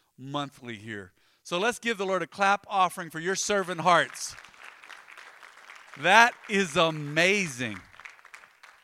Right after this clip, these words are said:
I was talking to Dad Brown about this. I've talked to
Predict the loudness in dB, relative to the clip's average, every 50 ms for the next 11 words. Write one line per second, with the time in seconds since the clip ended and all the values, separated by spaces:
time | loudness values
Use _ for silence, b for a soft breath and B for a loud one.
0 | _ -20 -20 B B B B B B B _ _ _ -6 -6 -4 0 0 0 0
1 | 0 -4 -8 -6 -2 2 2 2 2 0 -2 -2 0 0 -2 -2 0 0 0 0
2 | -2 -6 -6 -6 -6 -6 -8 -8 -6 -4 -4 -4 -4 -6 -12 -12 -12